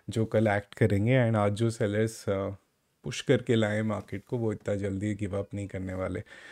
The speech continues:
ठीक है? तो I think कि इतना एनालिसिस काफ़ी है। ऊपर की तरफ एट फ़ोर थ्री and, अ, अ, फ़ोर्टी थ्री थाउजेंड का जो होल नंबर है, वो हमारा अभी भी है।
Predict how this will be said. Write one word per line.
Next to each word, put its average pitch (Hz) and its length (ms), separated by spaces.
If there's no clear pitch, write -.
ठीक 113 160
है? 170 180
तो 135 60
I 131 100
think 156 220
कि 170 140
इतना 147 280
एनालिसिस 139 440
काफ़ी 123 340
है। 165 160
ऊपर 127 280
की 139 120
तरफ 139 420
एट 123 240
फ़ोर 147 320
थ्री 160 440
and, 113 340
अ, 110 380
अ, 107 420
फ़ोर्टी 120 320
थ्री 143 220
थाउजेंड 135 400
का 135 100
जो 135 160
होल 123 260
नंबर 127 320
है, 147 60
वो 127 160
हमारा 113 400
अभी 104 180
भी 110 180
है। 143 160